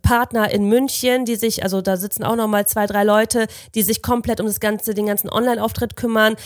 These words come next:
also eine P-R-Agentur, also es sind so viele, also wenn du überlegst, wie viele Menschen da so drumherum sind, um deine eigene Brand,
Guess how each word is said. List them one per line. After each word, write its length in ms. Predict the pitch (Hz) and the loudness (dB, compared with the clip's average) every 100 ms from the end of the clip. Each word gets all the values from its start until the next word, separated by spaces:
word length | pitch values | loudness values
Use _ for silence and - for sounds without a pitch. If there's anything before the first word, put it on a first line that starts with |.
| - | -8
also 180 | - 208 | 0 4
eine 160 | 214 208 | 4 4
P-R-Agentur, 800 | 240 - 240 220 233 233 220 247 | 2 4 2 4 2 0 -2 0
also 140 | 220 | 0
es 60 | 233 | 0
sind 160 | 240 | 0
so 240 | 202 240 339 | 0 0 0
viele, 280 | - 277 240 | 0 0 2
also 100 | 220 | 2
wenn 80 | 233 | 2
du 40 | |
überlegst, 240 | 220 254 269 | 2 0 -2
wie 60 | |
viele 160 | 247 226 | 0 0
Menschen 500 | 208 214 302 - 277 | 2 2 2 2 0
da 100 | 240 | 2
so 100 | 220 | 0
drumherum 800 | - 262 294 247 226 220 330 370 | -2 0 0 2 0 0 0 0
sind, 360 | 208 208 294 - - - - | 0 2 0 -2 -14 -6 2
um 340 | 302 330 277 | 4 4 0
deine 300 | 254 294 285 | 0 0 0
eigene 240 | - 294 277 | -2 -2 0
Brand, 260 | 285 277 | 0 -2